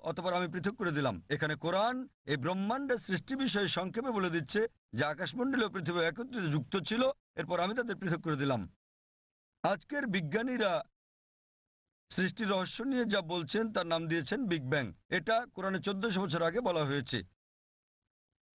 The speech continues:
আমরা আগে মনে করতাম যে এই যে আমরা পৃথিবীতে আছি, এটা সমতল। মাত্র কয়েকশো বছর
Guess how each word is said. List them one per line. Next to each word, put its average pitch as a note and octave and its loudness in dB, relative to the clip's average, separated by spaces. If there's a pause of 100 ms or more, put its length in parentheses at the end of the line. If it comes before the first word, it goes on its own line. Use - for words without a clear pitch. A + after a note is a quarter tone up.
(120)
আমরা B3 2
আগে B3 -2
মনে G3+ 0
করতাম F3+ 0 (480)
যে B2+ 2 (380)
এই A3+ 0
যে C4+ -2
আমরা A#3+ -2
পৃথিবীতে F#3 0 (100)
আছি, E3+ -4 (1200)
এটা A3 2 (100)
সমতল। E3 0 (1300)
মাত্র G#3+ 2 (720)
কয়েকশো A#3+ 2
বছর A#3 0